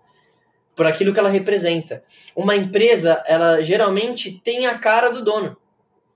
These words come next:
Ela tem as mesmas características do dono,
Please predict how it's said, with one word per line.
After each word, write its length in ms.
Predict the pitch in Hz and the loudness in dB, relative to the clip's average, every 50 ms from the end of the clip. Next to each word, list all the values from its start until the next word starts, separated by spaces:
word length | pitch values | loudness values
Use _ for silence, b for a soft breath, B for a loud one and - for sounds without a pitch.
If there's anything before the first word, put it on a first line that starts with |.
| _ _ _ - | _ _ _ -6
Ela 200 | 135 156 170 170 | -4 -2 -2 -2
tem 220 | - - 208 220 | 0 0 0 0
as 100 | 214 190 | 0 -2
mesmas 320 | 180 208 226 226 240 233 - | 0 -2 -2 -2 -2 -4 -2
características 760 | - 220 214 214 - - 202 208 247 254 - - - 160 | -2 -2 -2 -2 -4 -8 -6 -6 -6 -8 -10 -10 -10 -10
do 120 | 151 151 147 | -10 -10 -8
dono, 360 | 147 139 131 117 110 110 - | -6 -6 -6 -6 -8 -12 -18